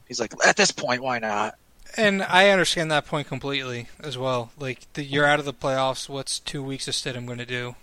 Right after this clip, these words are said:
Speaker 1: And just to know what you have, I guess.
Speaker 2: If
Speaker 1: I, I
Speaker 2: he
Speaker 1: do see that now.
Speaker 2: if,
Speaker 1: Now
Speaker 2: if
Speaker 1: that it's like, okay.
Speaker 2: if he sucks, then you go six and ten, and if he's good, then you're like, "Oh, well, maybe, maybe."
Speaker 1: Yeah.
Speaker 2: I don't know. Either way,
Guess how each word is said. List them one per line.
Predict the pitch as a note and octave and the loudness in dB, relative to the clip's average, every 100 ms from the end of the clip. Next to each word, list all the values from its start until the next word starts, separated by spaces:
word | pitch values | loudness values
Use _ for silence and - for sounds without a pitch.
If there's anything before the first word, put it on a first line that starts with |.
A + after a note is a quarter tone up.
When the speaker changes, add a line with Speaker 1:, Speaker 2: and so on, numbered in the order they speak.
| _ _ _ _ - - - | _ _ _ _ -20 -20 -6
Speaker 1:
And | - | -2
just | D#3+ - | 0 2
to | |
know | B2+ | 6
what | B2 | 8
you | A#2 | 8
have, | G#2+ A2 | 8 6
I | G#2+ | 4
guess. | A2 G#2+ A2 - | 4 4 4 4
Speaker 2:
If | |
Speaker 1:
I, | D3 D3+ | 6 6
I | |
Speaker 2:
he | D3+ | 4
Speaker 1:
do | D3+ | 4
see | C#3 C3 | 2 4
that | A2+ G#2+ | 4 4
now. | G#2 G#2+ G#2+ - | 4 4 4 0
Speaker 2:
if, | D#3+ - | -2 2
Speaker 1:
Now | C3 | 4
Speaker 2:
if | |
Speaker 1:
that | B2+ | 6
it's | A#2+ - | 4 6
like, | A2 G#2+ | 4 4
okay. | A2+ - G#2+ A2+ _ | 0 0 0 -2 _
Speaker 2:
if | - D3 | -2 0
he | F3+ | 2
sucks, | D3 - D#3 - - | 4 6 6 4 -4
then | D3 D3 C3+ | 0 0 0
you | C3 C3 | 2 0
go | A#2+ C#3 C3+ | 4 2 2
six | - D#3 | 0 -2
and | D3+ | -2
ten, | D3 D#3+ C3+ | 2 2 2
and | A#2+ B2 | -2 -2
if | A#2+ - | -4 -4
he's | C#3 A#2+ | -6 -4
good, | C#3 C#3+ | 0 0
then | C#3+ | 0
you're | B2+ B2+ | -2 0
like, | C#3 | 0
"Oh, | D#4+ F4+ C4+ | 0 -2 0
well, | F3 F3+ | 0 0
maybe, | F#3 G3+ F#3+ F3+ F#3 - _ - | -2 -4 -4 -6 -8 -14 _ -10
maybe." | C4 B3+ D#3 D3+ D#3 - | -6 -2 -2 -4 -8 -8
Speaker 1:
Yeah. | C#3+ C#3 - - _ _ _ - - _ _ - _ - - - _ - _ - _ - | -6 -6 -10 -20 _ _ _ -20 -20 _ _ -20 _ -20 -20 -20 _ -20 _ -20 _ -12
Speaker 2:
I | - | -6
don't | C#3 | -4
know. | B2+ B2+ - - - - - - - - - - - - - - - - - | -2 -4 -8 -20 -20 -20 -20 -20 -20 -20 -20 -20 -20 -20 -20 -20 -20 -20 -2
Either | F#3 F#3 | 4 8
way, | D#3 D3+ D3 | 10 10 10